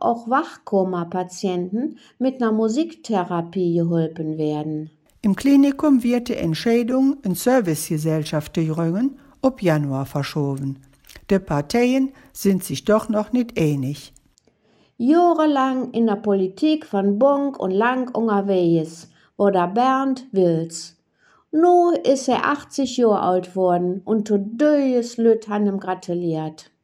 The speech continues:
Speaker 2: Ob der Mangenbayer Strote hätt Dienstag Nacht en Tag von einem Einfamilienhus gebrannt. Die Bewohner sind nicht zu Schaden kommen, sie woren nicht daheim.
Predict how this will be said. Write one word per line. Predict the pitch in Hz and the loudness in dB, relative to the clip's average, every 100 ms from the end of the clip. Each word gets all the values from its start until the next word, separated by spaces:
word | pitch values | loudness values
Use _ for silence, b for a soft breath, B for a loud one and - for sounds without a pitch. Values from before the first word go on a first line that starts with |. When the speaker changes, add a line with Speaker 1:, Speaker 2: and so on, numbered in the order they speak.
| _ | _
Speaker 2:
Ob | - 302 | -4 -2
der | 277 | 0
Mangenbayer | 240 254 214 160 160 160 151 | 2 2 0 2 2 2 -2
Strote | - 180 180 190 | -2 0 0 0
hätt | 226 196 190 | 0 0 2
Dienstag | 208 226 - 170 151 | 2 2 0 -2 -2
Nacht | 202 202 220 | 0 2 0
en | 226 233 | 0 2
Tag | 202 156 175 - | 2 2 0 -2
von | - 226 | -2 0
einem | 254 269 | 0 0
Einfamilienhus | 196 180 165 151 151 151 147 151 156 156 - | 0 0 0 0 0 0 -2 -2 -4 -6 -6
gebrannt. | 147 - 147 147 151 - _ b b b b b | -6 -4 -4 -4 -6 -14 _ b b b b b
Die | 214 | 0
Bewohner | 196 202 185 175 190 226 | 2 2 2 2 2 0
sind | 285 285 | 2 4
nicht | 294 285 | 2 2
zu | 156 | -2
Schaden | - 160 143 - 156 | -2 -2 -4 -4 -6
kommen, | 170 151 147 143 - b b | -4 -2 -4 -6 -12 b b
sie | - 269 262 | 0 2 2
woren | 156 139 156 | 0 0 -2
nicht | 226 240 | -2 -2
daheim. | 254 190 143 131 | -2 0 0 -2